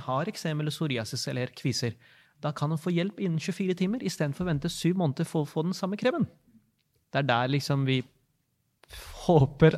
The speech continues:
at offentlige byråkrater og offentlige folk som sitter i viktige stillinger kan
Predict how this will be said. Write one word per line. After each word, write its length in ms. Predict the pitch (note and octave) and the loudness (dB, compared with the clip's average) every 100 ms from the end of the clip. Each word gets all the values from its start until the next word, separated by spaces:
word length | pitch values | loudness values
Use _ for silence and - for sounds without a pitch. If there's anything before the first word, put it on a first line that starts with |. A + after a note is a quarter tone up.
| D3 | 4
at 300 | C3+ - - - - - _ C#3 | 0 0 -18 -20 -20 -20 _ -6
offentlige 560 | - D3 C3+ - D3+ C#3+ | 0 2 2 4 2 4
byråkrater 600 | D3+ C#3+ C#3+ A2 - C#3 | 2 4 4 2 2 0
og 80 | C3+ | 0
offentlige 580 | A#2 - A#2+ A#2 C3+ B2+ | 0 0 -2 -2 -4 -2
folk 160 | A#2+ | -2
som 140 | - C3+ | -2 -4
sitter 260 | A#2+ - | -4 -4
i 80 | B2 | -6
viktige 160 | B2 - | -6 -8
stillinger 300 | A#2+ A#2+ - | -8 -8 -8
kan 160 | B2+ | -10